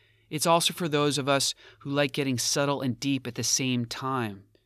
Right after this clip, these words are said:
It's my hope and aim that these few minutes together move you slightly or much through the timeless beauty of poetry. Share it with like-minded folks if it invokes some whoa wow within you. The theme today is north.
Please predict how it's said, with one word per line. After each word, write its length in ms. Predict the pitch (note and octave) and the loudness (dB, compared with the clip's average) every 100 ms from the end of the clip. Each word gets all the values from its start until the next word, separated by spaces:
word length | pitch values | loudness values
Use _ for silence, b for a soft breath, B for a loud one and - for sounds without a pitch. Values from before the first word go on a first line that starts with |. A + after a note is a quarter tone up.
| _ - | _ -8
It's 180 | D3 D3+ | -4 4
my 180 | E3 | 4
hope 220 | F3 F#3 E3+ | 4 0 2
and 140 | D3 | 2
aim 140 | C#3+ | 2
that 100 | C3+ | 2
these 220 | C#3 B2+ - | 0 -2 -2
few 200 | E3 F3+ | -4 -2
minutes 280 | D#3 C#3+ | 0 0
together 320 | - C3+ C3 B2 | -2 -2 0 2
move 240 | B2+ A#2+ | 0 0
you 60 | B2 | -2
slightly 460 | - C#3 C#3 C#3+ | 0 0 0 0
or 120 | C3 | 0
much 560 | A#2+ B2 A2 - - - _ b b b - | 2 2 2 0 -4 -8 _ b b b -8
through 100 | C3+ | -6
the 80 | B2+ | -4
timeless 480 | - C3 C3 C3 | 0 0 2 -2
beauty 340 | - B2+ B2 B2 | -4 -2 0 -2
of 120 | A#2 | -4
poetry. 640 | - B2 B2 - A2 G#2 - _ B B B B B | -4 -2 -2 -4 -10 -12 -18 _ B B B B B
Share 280 | - D#3 D3+ | 2 4 4
it 40 | |
with 160 | D#3 C#3 | 2 2
like-minded 680 | C3+ C3 C#3 C3 C3 B2+ - | 2 2 2 2 2 -2 -2
folks 360 | - B2+ A#2+ | 0 2 0
if 140 | A#2 A#2+ | -6 -6
it 80 | A#2 | -2
invokes 400 | A#2 A#2+ A#2 - | 0 0 0 0
some 220 | A#2+ A2+ | 0 2
whoa 180 | A#2 A#2 | 2 4
wow 320 | A#2 A2+ A2 | 2 2 0
within 320 | G#2+ A#2+ A#2 | -4 -4 -2
you. 280 | A2 G#2 - _ _ _ _ _ _ _ _ _ _ _ _ _ - | -2 -6 -14 _ _ _ _ _ _ _ _ _ _ _ _ _ -12
The 80 | B2+ | -6
theme 240 | D3+ D3+ | -2 0
today 280 | D#3+ D3+ C#3 | 0 2 2
is 120 | A2+ | 0
north. 640 | A2 A2+ A#2 A2+ - - | 0 0 0 0 -6 -20